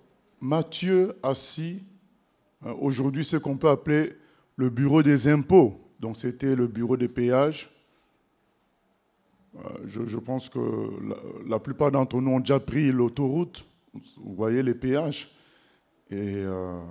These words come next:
là, c'était des, un péage beaucoup plus important parce que ça gérait l'entrée et la sortie des marchandises et des,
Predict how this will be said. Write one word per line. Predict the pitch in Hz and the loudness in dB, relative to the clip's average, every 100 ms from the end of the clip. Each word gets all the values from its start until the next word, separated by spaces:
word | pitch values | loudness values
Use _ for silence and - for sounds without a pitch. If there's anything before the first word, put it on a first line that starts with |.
| 92 _ _ _ _ - | -18 _ _ _ _ -6
là, | 127 | -4
c'était | 131 147 143 160 170 - - _ _ - | -2 -4 0 4 4 2 -12 _ _ -6
des, | 131 131 - - | -4 -4 -6 -4
un | 165 | 0
péage | 165 156 147 156 135 | 2 6 8 8 6
beaucoup | 139 180 | 2 2
plus | - 180 151 | 2 4 4
important | 151 151 139 156 120 101 _ _ _ _ _ _ | 4 2 0 0 -2 -4 _ _ _ _ _ _
parce | 117 - | -8 -6
que | - | -4
ça | 131 - 127 | -4 0 -2
gérait | 104 139 139 156 | 0 0 2 2
l'entrée | 151 156 139 135 131 - 156 156 | 2 0 2 2 2 0 2 4
et | |
la | 139 | 4
sortie | 120 - 127 - | 4 0 -4 -2
des | 147 | 0
marchandises | 135 127 110 139 135 151 160 117 | 2 2 0 -2 -2 -2 -2 0
et | 127 123 | 0 0
des, | 117 | -2